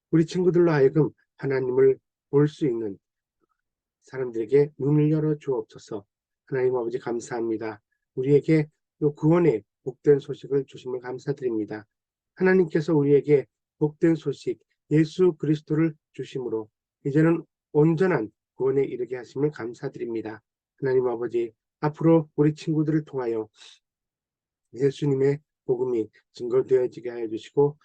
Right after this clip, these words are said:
하나님의 나라가 세워지게 하옵소서. 오늘 말씀을 통하여 영원한 권세와 영원한 나라가 바로 주의 나라임을 믿고 감사드립니다. 우리가 주의 나라 가운데 백성되-,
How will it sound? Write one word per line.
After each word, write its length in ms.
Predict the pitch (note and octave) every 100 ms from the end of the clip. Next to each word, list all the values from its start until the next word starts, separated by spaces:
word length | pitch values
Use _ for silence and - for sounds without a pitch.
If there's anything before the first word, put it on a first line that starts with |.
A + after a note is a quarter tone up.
| _ _
하나님의 440 | - B2 B2+ A#2+ A2+
나라가 480 | B2 C#3 C#3 D3+ D3+
세워지게 600 | _ - C#3+ D3 - E3
하옵소서. 680 | D#3+ D3+ D3 - A2 - A2 - _ _ _ _ _ -
오늘 300 | C#3 C#3 C3+
말씀을 440 | B2+ A#2+ C3 B2
통하여 480 | - B2 A#2+ C#3 D3 _ _ _
영원한 580 | C#3 D3 E3+ F3 F3 F3
권세와 720 | - C#3+ D3 D3 C3+ C#3+ -
영원한 580 | B2+ C#3+ D#3 E3 E3+ E3 C3+
나라가 440 | C3 A#2 A2 G#2+ _ _ _ _ - - _
바로 300 | A2+ A#2+ A2
주의 420 | - D#3+ E3+ F3 D3+ _
나라임을 600 | C3+ C#3 C3+ B2+ C#3 B2+ - _ -
믿고 500 | B2+ - - C#3 D3
감사드립니다. 920 | - A2+ A2 C3 B2 A#2 A2 A2+ A2 _ _ _ -
우리가 340 | C3 C#3 D3+ D3
주의 280 | D#3+ E3+
나라 380 | E3+ C#3+ C#3+ D3 - _ _
가운데 520 | - C3 C3 A#2 A2 A2 _ _
백성되-, 600 | C3+ - C#3+ C#3+ C#3+ C#3